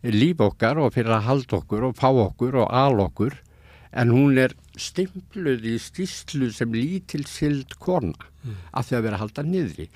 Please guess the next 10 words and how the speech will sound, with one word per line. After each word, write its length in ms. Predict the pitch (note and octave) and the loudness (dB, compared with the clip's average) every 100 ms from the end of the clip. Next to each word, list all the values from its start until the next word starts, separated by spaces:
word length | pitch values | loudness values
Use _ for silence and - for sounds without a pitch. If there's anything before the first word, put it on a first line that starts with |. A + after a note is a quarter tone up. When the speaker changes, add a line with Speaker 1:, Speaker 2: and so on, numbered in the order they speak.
| - - - | -20 -20 -10
Speaker 1:
Og 100 | G#2 | -10
þetta 600 | - D3+ D#3+ - D2+ D2 | -2 0 0 -4 -8 -6
er 160 | C3 A#2 - - | -2 -4 -4 0
hluti 560 | B2 D#3 - C#3+ C#3 - | 0 0 -2 -4 -4 -6
kerfisins, 720 | - C3+ C3 G#2 B2 C#3+ - - - - | -2 0 2 0 -4 -4 -8 -16 -20 -4
hann 220 | B2+ A#2+ | 0 2
notar 440 | A#2+ C#3 E3+ - A#2+ | 2 0 -2 -4 -8
þetta 260 | A2 A2+ | -6 -6
gegn 200 | G2 G2+ - | -4 -4 -4
fólki 500 | F#2 - - B2 | -8 -8 -4 -4